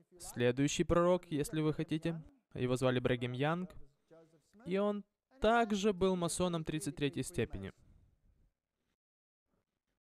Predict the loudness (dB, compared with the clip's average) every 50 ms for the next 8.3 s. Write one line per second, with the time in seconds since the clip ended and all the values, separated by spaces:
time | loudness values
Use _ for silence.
0 | _ _ _ _ _ -16 -10 -4 -2 0 2 0 0 0 -2 -4 -4 -2 -4 -4
1 | -4 -4 -4 -2 -2 -2 -2 -4 -6 -6 -10 -14 _ _ _ _ _ _ _ _
2 | _ _ _ _ -20 -20 _ -12 -4 0 2 2 2 2 0 0 2 0 0 0
3 | 0 0 0 0 0 -4 -4 -2 -2 -2 -2 -2 -2 -2 0 -2 -2 -2 -2 -4
4 | -4 -4 -2 -2 -2 -2 0 0 0 0 0 2 2 2 2 2 0 -2 -4 -6
5 | -10 -18 -20 -14 -6 -2 -2 -2 0 0 -2 -2 0 -2 0 0 0 0 -2 -4
6 | -4 -2 -2 -2 -2 -2 -4 -6 -4 -4 -4 -4 -2 0 0 0 2 2 0 -2
7 | -2 0 -2 -2 0 0 -2 -2 -4 0 0 0 2 2 2 2 4 4 4 2
8 | 2 0 -2 -4 -4 -6